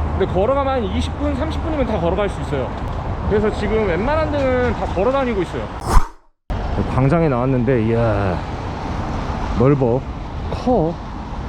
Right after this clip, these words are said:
아니, 나 여기 지나갈 때마다 좀 신기했던 게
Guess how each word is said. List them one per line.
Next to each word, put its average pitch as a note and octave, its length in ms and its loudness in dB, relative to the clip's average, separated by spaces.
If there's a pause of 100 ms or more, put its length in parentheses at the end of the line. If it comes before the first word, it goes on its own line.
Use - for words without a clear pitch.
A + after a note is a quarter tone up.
(1400)
아니, B2 160 4
나 A2 160 4
여기 A#2 280 2
지나갈 D#3+ 420 2
때마다 C3+ 340 2
좀 A2 160 0
신기했던 G3 600 2
게 F#2 260 0